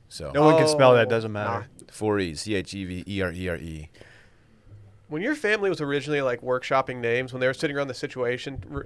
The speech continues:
Speaker 3: like, room and they were like, "All right, so what are we gonna go with? What's the final
Speaker 2: They weren't
Speaker 3: thing?"
Speaker 2: in the situation room.
Speaker 3: Like, do you, and they
Speaker 1: Dude,
Speaker 3: were
Speaker 1: it was a
Speaker 3: like,
Speaker 1: situation.
Speaker 3: they were like, "All right, we're gonna sh-, spell it this way, but we're gonna pronounce it this way."
Speaker 1: I,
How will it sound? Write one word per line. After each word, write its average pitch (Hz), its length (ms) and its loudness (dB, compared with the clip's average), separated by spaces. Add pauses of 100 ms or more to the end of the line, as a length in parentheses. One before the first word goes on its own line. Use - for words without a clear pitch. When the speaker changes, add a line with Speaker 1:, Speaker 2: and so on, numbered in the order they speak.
Speaker 3:
like, 135 180 0
room 139 340 -6
and 127 60 -8
they 123 60 0
were 117 80 -2
like, 117 180 -4
"All - 80 -2
right, 107 220 -2
so - 140 -10
what 135 100 0
are 147 40 -2
we 147 100 -2
gonna 131 120 -2
go 80 200 -6
with? 85 200 -12
What's 143 200 -2
the 151 80 -4
final 127 320 4
Speaker 2:
They 131 80 4
weren't 170 160 8
Speaker 3:
thing?" 208 80 6
Speaker 2:
in - 20 2
the 175 60 4
situation 127 720 4
room. 104 80 -2
Speaker 3:
Like, 170 300 8
do 160 100 -2
you, 214 180 -6
and 175 160 0
they 175 60 8
Speaker 1:
Dude, 180 80 8
Speaker 3:
were - 60 8
Speaker 1:
it - 20 10
was 170 100 10
a 156 40 8
Speaker 3:
like, 139 80 4
Speaker 1:
situation. 113 460 4
Speaker 3:
they 165 40 8
were 165 80 10
like, 147 160 6
"All 156 80 4
right, 131 180 6
we're 147 160 4
gonna 190 160 2
sh-, - 160 -6
spell - 480 4
it 196 180 0
this 170 280 0
way, 113 340 -8 (800)
but 156 120 2
we're 143 120 0
gonna 135 160 0
pronounce 139 560 2
it 127 240 -10
this 127 240 -2
way." - 180 -12
Speaker 1:
I, - 100 -4